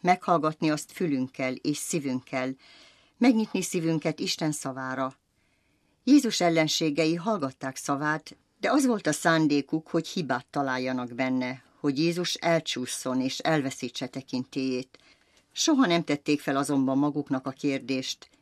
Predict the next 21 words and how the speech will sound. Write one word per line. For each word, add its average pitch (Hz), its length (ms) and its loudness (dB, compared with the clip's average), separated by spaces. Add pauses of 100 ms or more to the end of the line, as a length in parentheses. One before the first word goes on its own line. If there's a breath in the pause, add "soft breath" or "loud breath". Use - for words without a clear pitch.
mit 269 280 4
mond 143 240 4
nekem 147 480 0
Isten 147 440 -2
ezekkel 131 480 -6
a 123 60 -6
szavakkal. 131 720 -4 (580 soft breath)
És 175 200 0
Isten 226 320 4
nem 254 240 8
egyszerűen 143 580 -2
csak 135 200 -8
mindenkihez 131 640 0
szól, 143 500 -2 (140)
persze, 143 560 -4
igen, 139 480 -2 (200 loud breath)
Isten 151 320 0
mindenkihez 135 600 -2
szól, 139 540 -4
egyenként 143 720 0
mindenkihez. 131 920 -2